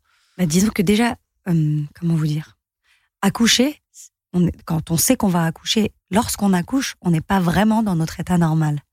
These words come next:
Alors, si vous accouchez et que vous ne savez pas que vous êtes enceinte et donc vous ne savez pas que vous accouchez, imaginez. Euh, enfin, non, on peut pas imaginer, en fait, l'état dans le... donc, euh, effectivement, c'est, c'est, de fait, c'est compliqué, quoi.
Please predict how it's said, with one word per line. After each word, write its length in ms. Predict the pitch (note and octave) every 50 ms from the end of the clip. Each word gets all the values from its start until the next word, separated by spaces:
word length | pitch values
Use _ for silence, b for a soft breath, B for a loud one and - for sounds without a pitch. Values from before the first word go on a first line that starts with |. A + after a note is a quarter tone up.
| b b b b b b b b b -
Alors, 200 | F#3+ F3+ F3 E3+
si 140 | - - C4+
vous 220 | B3+ A3+ G#3 F3+ G#3
accouchez 440 | G3 - A3 G#3 - - G#3 F#3
et 40 | E3+
que 60 | D3
vous 80 | D#3 E3+
ne 40 | D#3+
savez 260 | D3 - G3+ F3+ G3
pas 180 | F3 - F#3+ F#3
que 60 | E3
vous 120 | D#3+ D3+ E3
êtes 140 | D3+ - - -
enceinte 360 | F3 E3 - E3+ D#3+ D#3 -
et 60 | F3+
donc 180 | D#3 F3+ F#3 D#3+
vous 100 | F3 F3+
ne 60 | E3+
savez 220 | - G3+ G3 F#3
pas 180 | F3 - G3+ G3+
que 60 | E3+
vous 120 | D#3+ D#3 E3+
accouchez, 420 | D#3+ - - E3 - G#3 A#3 A3+ - -
imaginez. 420 | F3+ F3+ F3+ E3+ F#3+ F#3+ F#3 E3+ B B B B B B B B B _ _ -
Euh, 380 | F#3+ F3 E3+ E3 E3 D#3+ D#3+ D#3+ -
enfin, 180 | - - - E3
non, 120 | G3+ A#3+
on 40 | G3+
peut 120 | - G3
pas 100 | - G4 D4+
imaginer, 340 | G#3 F#3 F3+ E3 F3+ F#3+
en 60 | F#3+ D#3+
fait, 280 | - - - - - -
l'état 240 | F3 D#3+ - - F#3
dans 120 | E3+ E3
le... 100 | D#3+ D#3+
donc, 260 | E3+ F3+ F3 D#3+ -
euh, 100 | F#3 F3 D#3+ B B B B B B B B _
effectivement, 320 | - E3+ - A3+ A#3+ C#4+
c'est, 460 | B3+ - - F#3+ F3 E3+ E3+ E3+ F3+ F3+
c'est, 240 | - - - - - - _ _ - - - - - - - - -
de 160 | F#3 E3+ G#3
fait, 240 | G3 - - D4+ - -
c'est 160 | - - -
compliqué, 380 | - F#3+ E3 - G3 A3+ A3
quoi. 220 | F3 - E3 D3+